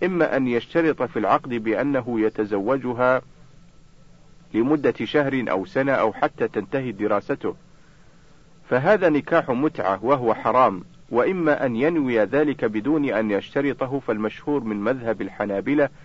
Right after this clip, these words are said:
أنه حرام وأن العقد فاسد، لأنهم يقولون: "إن المنوي كالمشروط"، لقول، "إن المنوي كالمشروط"، لقول النبي عليه الصلاة والسلام: "إنما الأعمال بالنيات، وإنما لكل امرئ ما نوى".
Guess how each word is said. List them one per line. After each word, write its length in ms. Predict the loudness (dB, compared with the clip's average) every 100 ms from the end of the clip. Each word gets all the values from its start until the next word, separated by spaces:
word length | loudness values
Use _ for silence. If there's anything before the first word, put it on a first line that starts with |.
| -20 -12 -4
أنه 320 | -2 0 -2
حرام 500 | 0 2 4 2 0
وأن 380 | -2 0 0 0
العقد 500 | -2 0 0 0 -4
فاسد، 540 | 0 0 0 -2 -6
لأنهم 480 | -4 -4 -2 -4 -2
يقولون: 640 | -2 -2 -2 0 0 0 -6 -14 -20 -20 -20 -4 0
"إن 280 | 0 2
المنوي 640 | 2 2 0 0 0 0 -2
كالمشروط"، 880 | -2 -2 -2 -4 -4 -4 -4 -2 -4 -6 -12 -20 -8
لقول، 720 | -4 -2 2 2 2 -2 -4 -6 -16 -20 -10 -2
"إن 220 | 0 2
المنوي 580 | 0 2 0 2 0 -2
كالمشروط"، 760 | -2 -4 -2 -4 -2 -2 -2 -2
لقول 420 | -4 2 0 2
النبي 460 | -2 0 0 2
عليه 320 | 4 2 0 -6
الصلاة 380 | -4 0 0 0
والسلام: 640 | -4 -2 -2 2 2 0 -8 -20 -20 -18 -2
"إنما 360 | 0 2 2 2
الأعمال 580 | 0 0 0 0 0 0
بالنيات، 680 | -2 -2 0 2 0 -4 -6
وإنما 500 | -2 -2 0 0 -2
لكل 380 | -2 -6 -4
امرئ 320 | -2 -2 -2 -2
ما 240 | -2 -2
نوى". 300 | 0 0 -2